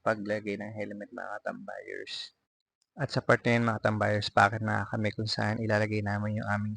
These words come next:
helmet. Tapos dyan din kami magbabayad, mga tambayers, ng tourist guide fee, ng environmental fee, at saka yung entrance fee, mga tambayers. At ngayon nga, kinuha na yung aming helmet ng aming tourist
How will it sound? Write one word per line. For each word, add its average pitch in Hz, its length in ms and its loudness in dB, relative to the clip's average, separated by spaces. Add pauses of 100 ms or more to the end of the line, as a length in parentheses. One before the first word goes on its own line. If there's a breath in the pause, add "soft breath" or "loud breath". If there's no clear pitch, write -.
helmet. 101 400 -6 (240)
Tapos 113 320 -4
dyan 113 160 4
din 110 160 -4
kami 107 160 -2
magbabayad, 101 640 0
mga 98 320 -6
tambayers, 98 560 -6
ng 98 240 -6
tourist 98 400 -2
guide 98 320 -4
fee, 104 240 -2 (360)
ng 113 160 -6
environmental 110 1040 0
fee, 107 160 -6 (720)
at - 80 -20
saka 120 240 0
yung 117 160 -2
entrance 101 480 0
fee, - 160 -2
mga 90 400 -4
tambayers. 90 880 -2 (800)
At 120 160 -6
ngayon 117 400 0
nga, 104 80 0
kinuha 113 400 0
na 113 80 0
yung 113 180 -4
aming 110 300 -2
helmet 104 400 -6
ng 107 160 -8
aming 104 240 -4
tourist 98 340 -6